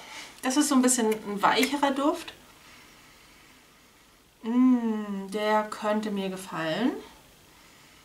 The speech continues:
Ich glaube, den packe ich mal auf vielleicht.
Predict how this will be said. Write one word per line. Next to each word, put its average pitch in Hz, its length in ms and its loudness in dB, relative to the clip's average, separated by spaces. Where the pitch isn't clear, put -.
Ich - 160 -14
glaube, 320 1000 6
den 262 180 4
packe 240 220 -4
ich 220 120 -4
mal 220 100 2
auf - 140 -2
vielleicht. 185 640 -2